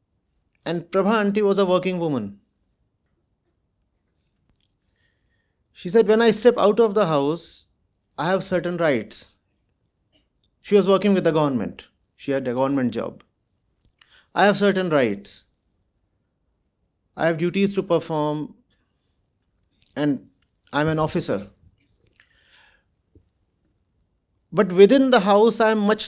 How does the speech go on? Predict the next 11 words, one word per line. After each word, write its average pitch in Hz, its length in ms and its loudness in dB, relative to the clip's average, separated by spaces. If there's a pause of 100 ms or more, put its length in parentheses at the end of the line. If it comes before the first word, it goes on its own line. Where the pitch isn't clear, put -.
(120)
the 214 80 2
same 208 480 0 (880)
as 185 340 0
what 190 240 0 (160)
this 202 160 4 (140)
maid 202 520 4 (200)
is 160 120 -2 (120)
within 190 280 2 (120)
her 160 180 2
house." 127 320 -2 (4000)
Actually, 226 400 0